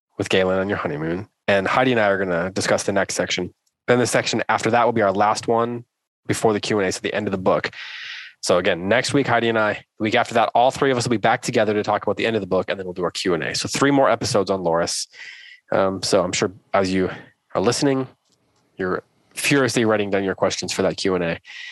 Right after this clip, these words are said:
Um, but, you know, maybe in the meantime, we'll be able to head some of those off over the next couple weeks. But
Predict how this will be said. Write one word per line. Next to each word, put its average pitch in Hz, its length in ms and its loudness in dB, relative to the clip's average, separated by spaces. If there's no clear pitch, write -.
Um, 85 220 2
but, 104 180 2
you 107 80 2
know, 95 120 2
maybe 101 260 0
in 95 80 0
the 95 60 -2
meantime, 92 340 -2
we'll 90 160 2
be 92 80 2
able 80 120 0
to - 40 0
head 95 200 0
some 92 120 -4
of 90 60 0
those 85 200 -2
off 82 240 -2
over 82 120 -2
the 85 80 -4
next 85 200 -6
couple 175 220 -2
weeks. - 260 -2
But - 180 0